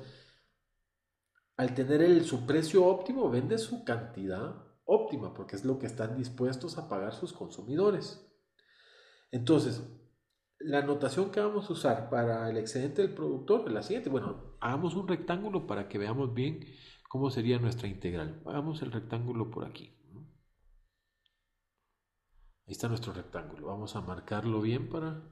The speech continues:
que lo veamos. Ese es nuestro rectángulo. Ah, no me gusta. Vamos a hacerlo bien. Ahí lo tenemos ya bien marcado. Entonces,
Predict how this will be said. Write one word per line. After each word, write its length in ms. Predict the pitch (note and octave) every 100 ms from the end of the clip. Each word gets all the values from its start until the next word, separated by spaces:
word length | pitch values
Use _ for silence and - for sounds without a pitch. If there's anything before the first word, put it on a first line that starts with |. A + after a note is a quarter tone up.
| - - - _ _ _ _ _
que 420 | - A2+ A#2+ - - -
lo 180 | G2+ D#2+
veamos. 640 | G2 C#3 F#3 A3 - -
Ese 220 | - -
es 140 | G#2+ -
nuestro 280 | A2+ - G#2+
rectángulo. 540 | F#2+ - C#3 C#3+ E3 F#3+ - _ _ _ - _ _ _ _ _ _ _ _ - _ _ _
Ah, 300 | - - _ _ _ _ _ _ - - _ _ -
no 140 | -
me 60 | -
gusta. 240 | - - -
Vamos 180 | - -
a 20 |
hacerlo 260 | - - -
bien. 160 | - - _ _ _ _ - - _ - - - - - - - - - - - - -
Ahí 120 | F#2
lo 120 | G2+
tenemos 340 | G2 F#2 F#2+ F2+
ya 100 | F2+
bien 160 | E2+ D#2
marcado. 460 | D#2 - - - - _ - - - -
Entonces, 640 | - G#2+ D#3+ C3 - - -